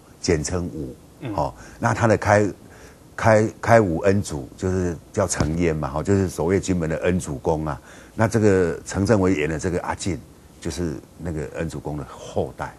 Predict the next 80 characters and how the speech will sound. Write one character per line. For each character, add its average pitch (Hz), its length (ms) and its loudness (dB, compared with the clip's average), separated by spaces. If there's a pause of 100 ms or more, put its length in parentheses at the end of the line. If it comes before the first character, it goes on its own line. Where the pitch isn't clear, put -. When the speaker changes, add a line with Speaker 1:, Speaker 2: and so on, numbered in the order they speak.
Speaker 2:
嗯。 110 260 -8
Speaker 1:
所 92 140 0
以 80 260 -2
也 82 120 -4
有 92 120 0
点 85 260 -4
跟 80 140 -6
他 78 300 -8 (200)
历 90 180 -2
史 71 140 -10
背 90 180 -4
景 69 200 -8
有 65 120 -10
一 - 40 -10
点 95 220 -10
关 69 220 -10
联。 - 120 -16 (200)
Speaker 2:
导 151 80 6
演， 170 160 4
《新 202 220 0
月 226 80 2
无 123 160 2
尽》 131 220 0
他 123 300 2
在 123 180 -4
谈 98 280 -6
的 101 60 -12
是 - 120 -4
什 - 180 -4
么 101 80 -6
样 110 100 -6
的 90 80 -12
故 92 200 -10
事？ - 160 -6 (460)
Speaker 1:
谈 85 200 -4
的 82 80 -4
是 87 140 -6
什 78 100 -8
么 78 60 -6
样 80 140 -6
一 78 40 -8
个 71 100 -10
故 78 200 -10
事 82 180 -8
啊？ 67 160 -6
其 110 140 0
实 101 240 0
我 92 140 0
想 78 180 -2
要 87 80 -2
谈 71 300 -8
的 71 120 -6
是 80 360 0 (160)
以 69 220 -8 (420)
年 87 220 0
轻 85 280 -4
人 71 160 -6
哦， 69 160 -8
就 80 80 -10
是 82 80 -6
我 90 80 -2
们 71 100 -8
大 - 140 -2
家 80 280 -6 (140)
年 151 220 -6
轻 80 200 -6
人 69 240 -8
成 78 240 -8
长 71 160 -8
的 69 80 -10
一 71 40 -10
个 71 160 -12
共 78 220 -4
同 62 240 -14
的 65 260 -10
一 67 40 -10
个 69 120 -10
经 71 280 -8
验 69 240 -6
哦。 - 160 -12